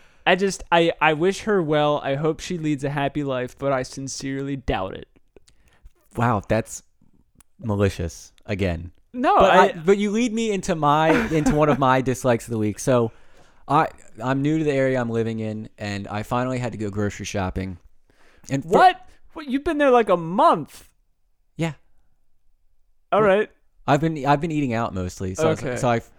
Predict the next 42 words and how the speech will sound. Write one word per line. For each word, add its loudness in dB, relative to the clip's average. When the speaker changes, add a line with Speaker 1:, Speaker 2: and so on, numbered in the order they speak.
Speaker 2:
and -4
since -2
I -4
started 2
the -2
gym, -2
I -2
was -4
like, -6
"All 0
right, 0
it's -14
time -2
to, -4
you -8
know, -8
focus -4
on -6
the -8
health." -14
Speaker 1:
Gotcha, -12
gotcha, -16
gotcha, -18
gotcha. -18
Speaker 2:
So 4
I 0
was, -2
I 0
went 4
to -6
the 0
grocery 2
store, 0
and 0
it's -4
in, -2
it's -2
in, -4
like, -6
a -4
mall 0
area. -8